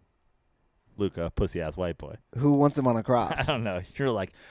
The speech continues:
Speaker 1: "I need a letter. I need a strongly worded letter."
Speaker 2: I don't need any of those things.
Speaker 1: <laughs>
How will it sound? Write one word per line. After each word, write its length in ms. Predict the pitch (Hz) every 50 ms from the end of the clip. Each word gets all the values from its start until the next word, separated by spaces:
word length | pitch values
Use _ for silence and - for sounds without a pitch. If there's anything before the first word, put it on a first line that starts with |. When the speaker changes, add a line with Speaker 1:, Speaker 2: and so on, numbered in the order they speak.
| - - _
Speaker 1:
"I 180 | 175 214 226 240
need 220 | 247 247 240 208
a 80 | 185 147
letter. 640 | 139 131 131 160 226 247 247 226 190 151 127 113 - -
I 160 | 147 180 226
need 180 | 247 240 214 175
a 80 | 139 120
strongly 640 | - - - 233 247 233 226 240 240 233 233 233
worded 560 | 233 196 _ 185 - 214 208 - 220 214 180 151
letter." 580 | 143 165 214 208 180 - 135 - - 120 - _ _ _ _ _ _ _ _ _ _ _ _ _ _ _ - - - _ _ - - - - _ - _ _ _ _ _ _ _ _
Speaker 2:
I 200 | - - - - 523
don't 160 | 508 381 269 240
need 220 | 226 214 196 190
any 220 | 214 254 269 208
of 100 | 165 131
those 240 | 127 120 110 104 -
things. 540 | - 131 - - - - 147 - - - -
Speaker 1:
<laughs> 220 | 147 139 131 110